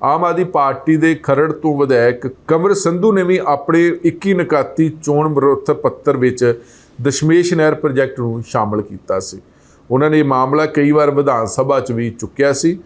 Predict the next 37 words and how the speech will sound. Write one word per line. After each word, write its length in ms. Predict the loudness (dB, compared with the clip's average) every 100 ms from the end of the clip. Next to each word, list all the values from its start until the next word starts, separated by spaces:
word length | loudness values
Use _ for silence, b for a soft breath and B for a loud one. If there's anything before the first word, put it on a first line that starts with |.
| b b b -6
ਹਰਦਿਆਲ 360 | 0 2 2
ਸਿੰਘ 220 | 0 -2 0
ਕੰਬੋਜ 640 | 0 2 4 4 2 2
ਤੇ 120 | 2
ਹੋਰ 280 | 2 2 2
ਵਿਧਾਇਕ 420 | 2 2 2 2
ਵੀ 80 | 0
ਇਹ 40 |
ਮਾਮਲਾ 380 | 2 0 2 0
ਵਿਧਾਨ 320 | 0 -2 -2
ਸਭਾ 260 | -2 0 0
ਵਿੱਚ 200 | 0 -4
ਚੁੱਕਦੇ 480 | -4 -4 -2 -2 2
ਰਹੇ 180 | 2
ਨੇ, 160 | 0 -6 -14 b b b b
ਪਰ 140 | -2 -2
ਸਰਕਾਰਾਂ 640 | 0 -2 0 0 2 2
ਇਹ 80 | 0
ਪ੍ਰੋਜੈਕਟ 640 | -2 -2 0 0 -2 -4 -2
ਐਸ 280 | -2 0
ਵਾਈ 220 | 0 2 4
ਐਲ 180 | 2
ਦੇ 80 | 0
ਨਾਲ 260 | 0 2 0
ਜੁੜਿਆ 420 | 0 0 2 2
ਹੋਣ 260 | 0 -2 -2
ਕਰਕੇ 1120 | 0 0 -2 -10 _ _ _ -2 2 2 -2 b b b b
ਇਹ 100 | -4
ਕਹਿ 260 | 0 0 0
ਖਹਿੜਾ 500 | 0 0 0 -2 -8 _ _ -6
ਛੁਡਾ 320 | -2 0 0
ਦਿੰਦੀਆਂ 400 | -2 -6 -4 -2
ਨੇ 140 | -4 -8 b b -4
ਕਿ 60 |
ਦਸ਼ਮੇਸ਼ 680 | 0 0 -2 0 2 0 -4
ਨਹਿਰ 360 | -8 0 2 0
ਪ੍ਰੋਜੈਕਟ 520 | -2 -4 0 0 -2